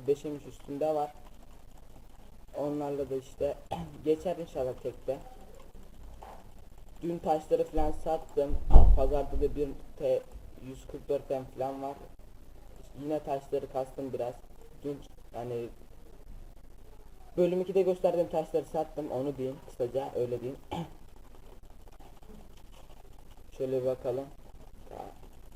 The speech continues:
İnşallah bir efsaneviye kadar gider ya. O kadar kastık, bakalım gidecek mi?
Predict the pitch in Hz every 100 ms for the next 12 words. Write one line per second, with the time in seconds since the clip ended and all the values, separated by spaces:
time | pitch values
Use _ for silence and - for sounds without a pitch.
0 | - 135 147 - 147 151 147 143 139 131
1 | 123 131 131 - 135 135 131 143 - 131
2 | 135 131 123 135 131 117 123 - - -
3 | - - - - - - - - - -
4 | - - - - - - - - - -
5 | - - 139 147 135 139 151 135 - 135
6 | - 131 135 123 123 123 - 139 123